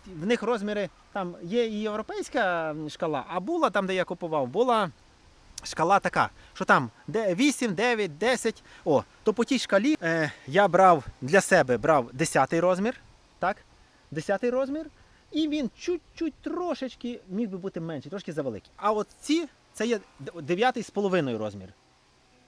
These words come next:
І вони чуть-чуть, мо-, ну, в принципі, впритик, е, ну, нормально, в принципі, нормально. Так що на двісті сімдесят вісім щось потрібно брати середнє, або дев'ять з половиною, якщо ви любите впри-, більш впритик, або брати десятий, е, розмір, якщо ви любите,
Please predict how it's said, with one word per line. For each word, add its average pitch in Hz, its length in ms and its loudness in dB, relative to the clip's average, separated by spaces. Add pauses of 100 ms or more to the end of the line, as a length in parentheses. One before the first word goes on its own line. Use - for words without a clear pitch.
(140)
І 214 80 0
вони 339 420 0 (320)
чуть-чуть, 302 600 -2
мо-, 254 200 -4
ну, 311 140 -2
в 262 40 -6
принципі, 320 400 0
впритик, 311 420 -2
е, 226 360 4
ну, 339 180 0
нормально, 285 500 2
в - 40 -10
принципі, 311 360 -4
нормально. 113 420 -2 (260)
Так 247 120 2
що 240 120 2
на 214 100 8
двісті 233 300 0
сімдесят 208 380 0
вісім 240 300 0
щось - 220 -2
потрібно 180 360 -2
брати 180 220 0
середнє, 147 380 -2
або 202 160 4
дев'ять 190 200 4
з - 40 -8
половиною, 180 280 -2
якщо 160 180 -6
ви 160 80 -4
любите 156 440 -6 (220)
впри-, 185 120 -8
більш 190 180 -8
впритик, - 340 -8 (460)
або 175 240 -4
брати 175 320 -2
десятий, 247 580 -4 (600)
е, 202 220 0
розмір, 226 440 -4 (300)
якщо 147 300 -4
ви 185 140 -4
любите, 202 680 -6